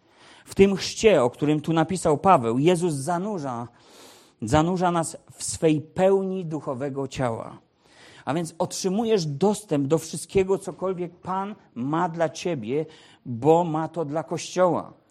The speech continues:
I zgodnie, oczywiście dzieje się to zgodnie z Bożym powołaniem i służbą, jaka jest tobie czy mi przeznaczona.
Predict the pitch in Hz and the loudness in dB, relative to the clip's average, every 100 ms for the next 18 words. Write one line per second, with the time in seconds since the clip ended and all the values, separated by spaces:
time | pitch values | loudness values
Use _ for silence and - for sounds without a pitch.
0 | - - - 135 127 214 175 196 196 190 | -20 -14 -6 -4 0 0 0 -6 -6 -8
1 | _ _ _ 165 190 185 190 - 160 185 | _ _ _ -6 -4 -6 -6 -10 -6 -2
2 | 196 - 185 139 175 180 175 165 156 - | -4 -4 -8 -6 -6 -4 -6 -8 -8 -16
3 | _ 135 123 139 135 160 139 165 165 147 | _ -10 -6 -6 -8 -6 0 0 0 -2
4 | 160 135 135 143 185 196 190 175 - 226 | -4 -4 -2 -2 -2 -6 -8 -10 -12 -12
5 | 233 180 143 127 147 131 127 - 147 143 | -10 -6 -6 -4 -4 -4 -4 -6 -4 -2
6 | 143 135 131 - 131 127 123 131 120 113 | 0 -2 -4 -6 -4 -4 -4 -8 -8 -8
7 | 117 98 82 | -8 -10 -12